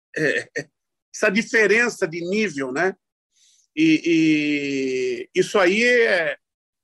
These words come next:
esse equilíbrio que eu falo entre as equipes é o grande diferencial. E uma outra situação é as estratégias, é,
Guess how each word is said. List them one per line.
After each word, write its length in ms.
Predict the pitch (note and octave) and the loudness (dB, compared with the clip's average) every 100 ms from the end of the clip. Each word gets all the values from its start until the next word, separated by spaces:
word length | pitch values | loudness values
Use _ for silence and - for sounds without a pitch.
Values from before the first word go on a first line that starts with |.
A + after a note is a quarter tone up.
| _ | _
esse 240 | F#3 F3+ G#3+ | -4 -4 -6
equilíbrio 680 | - G#3+ F#3+ A#3 A#3+ F#3 | -4 -2 2 2 2 0
que 80 | F3+ | 0
eu 40 | D#3+ | -2
falo 300 | - F3 F3+ | 0 2 2
entre 180 | E3 | 0
as 140 | F3 D#3 | -2 -2
equipes 720 | D#3+ - G#3 G3 B3 - - _ _ _ | -6 -8 -10 -4 -6 -6 -18 _ _ _
é 120 | D#3+ G3 | 2 4
o 80 | |
grande 300 | F3+ F#3+ G#3 G3+ | 6 4 2 -2
diferencial. 800 | G3+ G#3 A3 G#3+ F#3+ D#3+ C#3 _ _ _ _ | -4 0 0 -2 -2 -2 -4 _ _ _ _
E 140 | - C4+ | -6 -2
uma 220 | C4+ A#3+ | 2 4
outra 260 | G#3+ G#3+ | 2 2
situação 920 | G#3+ G3+ - G#3 F#3+ - G#3 B3 C#4 - _ _ _ | -6 -8 -4 -2 -2 -2 -2 -2 -8 -14 _ _ _
é 800 | - G3 G3 G3 F#3+ F#3+ F#3+ F#3 - _ _ _ _ _ _ - | 0 2 4 2 2 0 0 -2 -4 _ _ _ _ _ _ -8
as 160 | G3 G#3 | -6 -6
estratégias, 1200 | - - - E4 D4 A3 A3 G3+ A3 G#3+ - - | -8 -4 -4 -4 0 2 2 2 0 0 -4 -4
é, 240 | E3 E3 | 0 0